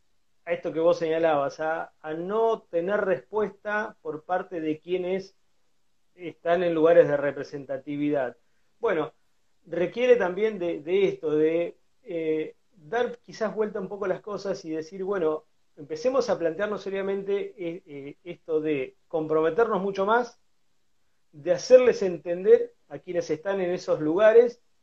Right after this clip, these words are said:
que la agenda no es la agenda de ellos, es la agenda nuestra, es la, es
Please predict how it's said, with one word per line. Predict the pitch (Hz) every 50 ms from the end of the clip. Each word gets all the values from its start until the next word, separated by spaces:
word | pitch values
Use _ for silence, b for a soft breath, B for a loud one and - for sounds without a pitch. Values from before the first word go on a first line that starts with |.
| _ _ _ _ _ _ _ _ _ _ _ _
que | - 175 170
la | 180 185
agenda | 180 - 262 277 277 254 254 262 254 254 - - _ _ _ _ _ _ _ _ _ -
no | 185 226 269
es | 262 214
la | 175 156
agenda | 147 - 185 170 165 156 160
de | 165 160 151
ellos, | 135 123 131 127 127 -
es | 226 226
la | 226 202
agenda | - - 233 220 185 170
nuestra, | 208 247 214 - - - 131 127 123 -
es | - 214 202
la, | 208 - - _
es | - 202 190 - - - _